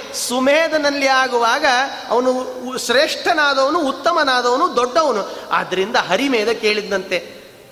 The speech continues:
"ಸುಮೇಧ, ನೀ ನಮಸ್ಕಾರ ಮಾಡಿದೆಯಲ್ಲಪ್ಪ, ಏನದ್ರ ವಿಶೇಷ ಏನು?" ಅಂತ ಕೇಳಿದಾಗ ಸುಮೇಧನಿ-, ಹರಿಮೇಧ ಕೇಳಿದ ಕೂಡ್ಲೇನೆ ಸುಮೇಧ ಹೇಳಿದ್ನಂತೆ, "ಬಾ,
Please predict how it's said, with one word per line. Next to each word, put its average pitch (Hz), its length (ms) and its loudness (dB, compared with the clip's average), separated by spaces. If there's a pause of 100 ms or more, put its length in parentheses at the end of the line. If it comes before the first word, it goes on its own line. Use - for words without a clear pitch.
(260)
"ಸುಮೇಧ, 220 320 2 (760)
ನೀ 196 120 0
ನಮಸ್ಕಾರ 233 540 0
ಮಾಡಿದೆಯಲ್ಲಪ್ಪ, 240 640 0 (440)
ಏನದ್ರ 254 340 2
ವಿಶೇಷ 247 380 0
ಏನು?" 233 400 2
ಅಂತ 220 140 -2 (100)
ಕೇಳಿದಾಗ 190 460 2 (440)
ಸುಮೇಧನಿ-, 202 640 0
ಹರಿಮೇಧ 208 500 0 (640)
ಕೇಳಿದ 269 320 2
ಕೂಡ್ಲೇನೆ 262 520 0
ಸುಮೇಧ 247 380 0
ಹೇಳಿದ್ನಂತೆ, 233 540 0
"ಬಾ, 196 180 0